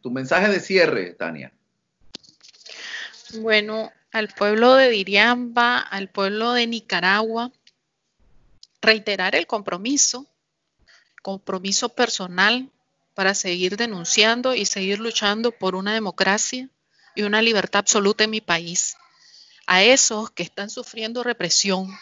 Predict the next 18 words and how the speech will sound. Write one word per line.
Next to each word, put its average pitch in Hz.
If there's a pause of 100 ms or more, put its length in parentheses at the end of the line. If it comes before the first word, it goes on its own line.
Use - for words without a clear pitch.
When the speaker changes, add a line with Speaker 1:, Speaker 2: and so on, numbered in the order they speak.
(100)
Speaker 2:
nosotros 247
estamos 277
sufriendo 269
acá 262
en 254
el 247
exilio, 170 (760)
ellos 233
están 214
sufriendo 226
represión 208 (240)
día 285 (100)
a 165
día. 165 (720)
A 175
esos 240
hermanos, 233 (1300)
fe, 254